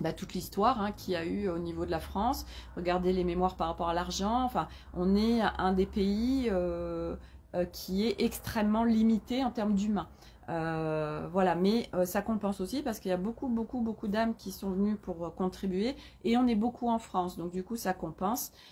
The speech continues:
Euh, et, et c'est grâce à ce qui s'est passé, euh, avec le covid que, que du coup, euh,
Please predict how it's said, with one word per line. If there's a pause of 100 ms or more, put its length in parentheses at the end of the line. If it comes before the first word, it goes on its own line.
(220)
Euh,
et,
et (160)
c'est
grâce
à
ce
qui
s'est
passé,
euh, (260)
avec
le
covid (160)
que,
que
du
coup,
euh,